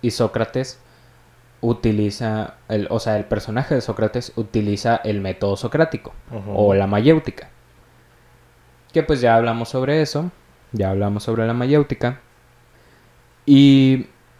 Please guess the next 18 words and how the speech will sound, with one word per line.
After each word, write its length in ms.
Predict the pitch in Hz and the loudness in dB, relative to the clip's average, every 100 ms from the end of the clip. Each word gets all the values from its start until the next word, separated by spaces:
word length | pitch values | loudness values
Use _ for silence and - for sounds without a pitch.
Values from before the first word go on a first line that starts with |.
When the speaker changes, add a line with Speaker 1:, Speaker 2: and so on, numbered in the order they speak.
| _ | _
Speaker 1:
pues 320 | - 131 - 131 | 4 4 2 0
nada 240 | 127 127 | 4 4
más 400 | 135 131 - - - | 4 2 -2 -12 -4
como 420 | 123 117 107 104 | 0 2 2 2
un, 420 | 107 120 127 127 | 0 -4 -6 -6
un 240 | 127 139 131 | -6 -6 -4
repasito, 760 | - 151 113 - 127 - 160 - _ _ _ _ _ _ _ _ - | -4 -4 -6 -6 -6 -6 -10 -10 _ _ _ _ _ _ _ _ -2
pues 220 | 113 - | 0 2
es 600 | 110 113 113 113 - - | 4 6 4 2 -2 -6
la 140 | 101 110 | 0 2
búsqueda 420 | 117 - 143 139 | 2 2 2 2
de 60 | |
la 120 | 120 107 | 2 2
verdad 360 | 104 123 151 | 2 0 -2
a 140 | - 110 | -4 -2
través 300 | 104 101 104 | 0 0 0
del 180 | 117 113 | 0 2
diálogo 460 | 123 143 151 170 | 2 2 0 -2